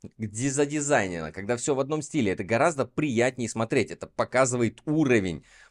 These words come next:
То есть это еще просто тупо увеличивает ваш средний чек. Фотографии те же самые, но за счет оформления сайта, да, за счет того, что вы красиво подали, вы увеличиваете свой средний чек, и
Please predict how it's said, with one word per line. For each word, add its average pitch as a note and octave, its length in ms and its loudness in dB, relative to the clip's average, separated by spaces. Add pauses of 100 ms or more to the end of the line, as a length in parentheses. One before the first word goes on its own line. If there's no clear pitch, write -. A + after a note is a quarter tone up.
(160)
То C#3+ 180 8
есть - 260 0
это B2+ 240 0
еще B2 320 4
просто B2 520 4
тупо D#3 360 2
увеличивает D3+ 840 2
ваш A#2+ 220 4
средний G#2 340 0
чек. - 280 -8 (320)
Фотографии B2 520 2
те C3+ 180 2
же - 60 -2
самые, A2 340 -2 (160)
но B2 220 6
за A2 100 0
счет C3+ 220 2
оформления A2+ 560 2
сайта, B2 400 0
да, F2+ 240 -2
за G2+ 80 -2
счет A#2+ 260 0
того, A2+ 200 0
что F#2 160 -6
вы E2+ 60 -6
красиво G2+ 380 -4
подали, A2 640 2 (640)
вы A#2+ 180 2
увеличиваете A#2 800 0
свой A2 260 -2
средний F#2 360 0
чек, B2 260 0 (120)
и C#3 100 -2